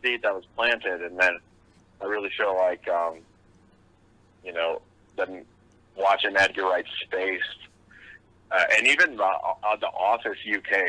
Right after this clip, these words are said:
it wasn't in the, it hadn't been, been made in the U S yet, uh, but that too was like,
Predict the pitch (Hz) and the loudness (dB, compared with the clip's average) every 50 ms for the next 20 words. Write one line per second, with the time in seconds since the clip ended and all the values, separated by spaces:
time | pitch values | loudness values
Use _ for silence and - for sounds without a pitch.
0 | 95 92 92 95 98 - 104 98 92 90 87 - - 95 92 101 110 117 117 107 | 0 0 -2 -2 -2 -4 -6 -8 -8 -8 -8 -6 -2 0 2 4 4 4 2 0
1 | 95 95 101 - _ _ _ - 90 90 87 87 90 92 90 85 85 85 85 85 | -6 -8 -8 -8 _ _ _ -10 -8 -4 -2 0 0 0 -2 -6 -10 -12 -14 -12
2 | 85 92 90 87 90 95 - - 107 110 117 - - _ _ _ _ _ - - | -12 -8 -2 0 0 0 0 0 -2 -2 -2 -2 -4 _ _ _ _ _ -14 -12
3 | - - - - - _ _ _ - 101 92 90 87 80 - - - - - - | -12 -12 -12 -14 -16 _ _ _ -2 0 2 4 4 2 0 -2 -6 -10 -4 -2
4 | 95 92 - - 90 90 90 87 - - - - - 98 101 113 110 95 90 90 | -2 -2 2 4 4 4 4 2 0 -4 -6 0 2 2 2 2 0 -2 -4 -4
5 | 87 - 90 87 85 85 | -4 -2 0 0 0 0